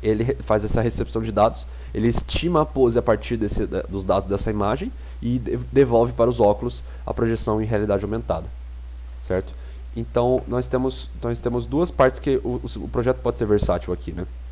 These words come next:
Aqui, onde, naquele quadradinho rosa aqui que eu acabei de colocar,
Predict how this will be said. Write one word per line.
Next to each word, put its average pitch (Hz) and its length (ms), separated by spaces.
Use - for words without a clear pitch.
Aqui, 180 400
onde, 123 340
naquele 110 340
quadradinho 95 420
rosa 90 260
aqui - 180
que - 80
eu 85 180
acabei 90 200
de - 80
colocar, 117 480